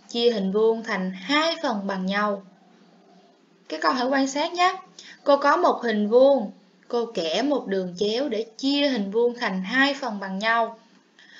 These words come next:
Sau đó, cô tô màu một phần. Các bạn đã thấy chưa? Ở đây cô có một phần màu vàng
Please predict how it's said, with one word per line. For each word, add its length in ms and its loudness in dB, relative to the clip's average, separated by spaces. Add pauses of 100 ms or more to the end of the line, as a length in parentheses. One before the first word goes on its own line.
(320)
Sau 300 -6
đó, 380 -4 (420)
cô 300 0
tô 320 6
màu 300 0
một 340 -4
phần. 240 0 (2000)
Các 180 -2
bạn 140 -2
đã 120 2
thấy 180 2
chưa? 320 2 (100)
Ở 100 -2
đây 240 2
cô 120 -2
có 240 -2
một 340 -2
phần 200 -6
màu 180 -8
vàng 360 0